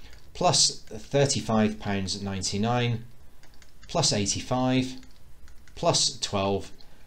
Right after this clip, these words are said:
plus two times four fifty, which is nine. I guess the only thing to be careful about here is,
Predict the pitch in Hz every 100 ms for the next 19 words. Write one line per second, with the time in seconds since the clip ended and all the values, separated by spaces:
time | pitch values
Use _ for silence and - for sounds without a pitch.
0 | - - - 95 - - 135 131 - 110
1 | 107 101 - - - - 104 98 131 127
2 | 135 110 - - 87 117 139 147 143 -
3 | - - - - 104 110 120 127 120 113
4 | 107 110 107 104 101 120 117 110 113 110
5 | 110 - - - - - - - 104 104
6 | - - 113 110 98 - -